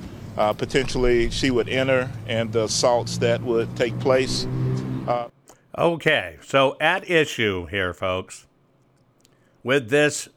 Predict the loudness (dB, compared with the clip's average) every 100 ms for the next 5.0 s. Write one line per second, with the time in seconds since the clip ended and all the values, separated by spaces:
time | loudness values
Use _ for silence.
0 | _ -2 2 2 2 0 2 4 2 2
1 | 0 2 2 4 4 2 2 -2 -2 _
2 | _ _ _ _ _ _ _ _ _ _
3 | _ _ -20 -20 _ _ _ _ _ -14
4 | 0 2 4 2 -2 -2 -6 -2 -2 -2